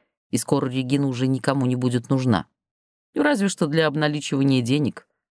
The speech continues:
Но много денег на консультационных услугах не обналичишь, да и налоговая уже на консультантов сразу стойку делает. Так что Регина просто конкурирует со всеми по привычке. Это точно не со зла. А Вовка?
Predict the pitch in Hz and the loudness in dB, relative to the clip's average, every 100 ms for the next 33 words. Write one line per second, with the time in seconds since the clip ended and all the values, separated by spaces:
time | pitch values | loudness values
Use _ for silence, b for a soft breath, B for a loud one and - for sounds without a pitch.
0 | _ _ _ _ 104 110 101 101 120 143 | _ _ _ _ 2 2 2 2 2 0
1 | 113 101 95 104 104 104 113 110 117 - | 0 0 0 -2 0 0 0 -2 -4 0
2 | 113 110 107 117 - 131 123 - 123 117 | 2 2 0 -2 0 -2 -2 -2 0 2
3 | 120 139 190 - 69 - b b _ - | 2 2 -2 -4 -10 -16 b b _ 2
4 | 311 302 143 117 123 127 127 120 - 123 | 2 2 2 0 -2 0 0 0 -2 0
5 | 123 120 123 - 123 123 117 113 - 120 | 0 0 -2 -2 0 0 -2 -6 -2 0
6 | 117 120 117 - - 127 117 127 113 120 | 0 -2 -6 -10 -2 -2 0 0 2 2
7 | 117 117 - - _ _ _ _ 202 220 | 0 -2 -8 -20 _ _ _ _ -2 -2
8 | - 196 170 165 160 - 131 - 117 123 | -2 0 2 0 0 -2 -4 -4 -2 -4
9 | 113 131 143 147 117 - 101 - 104 95 | 0 0 2 0 -2 -4 -6 -2 0 0
10 | 92 98 120 104 98 - - - _ _ | 0 -2 0 0 -2 -4 -12 -14 _ _
11 | 240 - 143 151 123 - 92 87 110 98 | -8 -6 -4 -6 -6 -4 -4 -2 -2 0
12 | 98 90 - _ _ 160 156 135 135 - | -2 -4 -8 _ _ -2 0 0 -2 -6
13 | 156 | -10